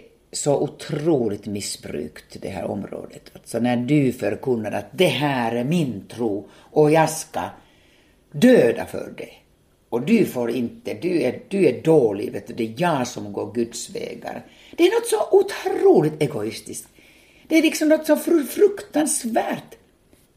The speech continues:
egoistiskt att, att reklamera din tro hela tiden. Liksom visa det, gör saker,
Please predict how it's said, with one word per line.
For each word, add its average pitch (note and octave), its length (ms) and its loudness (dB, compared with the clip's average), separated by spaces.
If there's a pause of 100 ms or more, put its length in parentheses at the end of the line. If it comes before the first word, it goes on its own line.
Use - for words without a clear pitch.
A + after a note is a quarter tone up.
(320)
egoistiskt C3+ 680 2
att, - 220 -2
att - 340 -4
reklamera C#3+ 680 0
din C3+ 140 -2
tro - 540 0 (100)
hela A2 300 -4
tiden. - 420 -6 (800)
Liksom B3 360 4
visa E4 500 6
det, B2 120 2
gör A#3 400 6
saker, - 720 -4